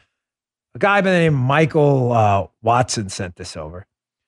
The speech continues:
He said, "Hey, Dan, love your podcast. Listen to your podcast religiously. It gets me through the workday. Would love a shout out on your next podcast. I listen to your podcast for ten hours at the factory." That's a lot of podcast listening.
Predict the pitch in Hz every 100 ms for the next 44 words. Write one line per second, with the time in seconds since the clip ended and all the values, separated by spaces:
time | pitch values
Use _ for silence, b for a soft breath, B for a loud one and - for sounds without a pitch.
0 | _ _ _ - 139 175 175 208 123 120
1 | 139 147 143 - 92 92 107 98 - 123
2 | - 135 117 110 104 110 104 - 120 123
3 | 117 101 92 98 - 104 104 101 110 113
4 | - 87 98 117 143 - 147 120 117 117
5 | 117 110 104 101 - 131 127 123 90 85
6 | - _ _ _ 131 139 - - 170 160
7 | - 127 123 123 117 - 117 160 165 160
8 | 151 117 98 104 101 - 113 117 82 82
9 | 76 - 98 107 95 110 117 92 78 -
10 | - -